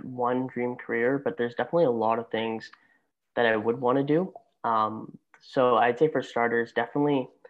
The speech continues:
this is again vague, is having my own startup, which I grow and actually has a real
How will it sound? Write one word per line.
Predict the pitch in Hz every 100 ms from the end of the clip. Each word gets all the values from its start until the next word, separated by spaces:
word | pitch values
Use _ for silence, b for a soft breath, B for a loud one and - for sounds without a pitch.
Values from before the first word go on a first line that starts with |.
| _
this | 123 127
is | 135 127
again | 117 113 113 110
vague, | 113 110 107
is | 104 110
having | - 117 113 113 113 -
my | 113
own | 113
startup, | 110 - 110 120 156 -
which | 123
I | 120 110
grow | - 113 113 113
and | 110 110 -
actually | 113 117 - 117
has | - 113 117
a |
real | 113 117 117 117 123